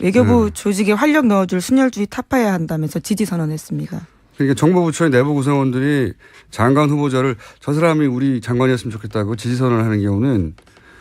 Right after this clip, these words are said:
Speaker 2: 이건 처음 있는 일입니다. 근데 여기서 그치지 않고,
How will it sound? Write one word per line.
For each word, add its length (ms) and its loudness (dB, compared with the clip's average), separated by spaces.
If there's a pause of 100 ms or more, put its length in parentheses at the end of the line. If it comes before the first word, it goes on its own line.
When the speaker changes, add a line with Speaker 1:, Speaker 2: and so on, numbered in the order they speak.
(580)
Speaker 2:
이건 160 2
처음 220 0
있는 240 0
일입니다. 560 -16
근데 320 2
여기서 280 2
그치지 300 -2
않고, 500 -2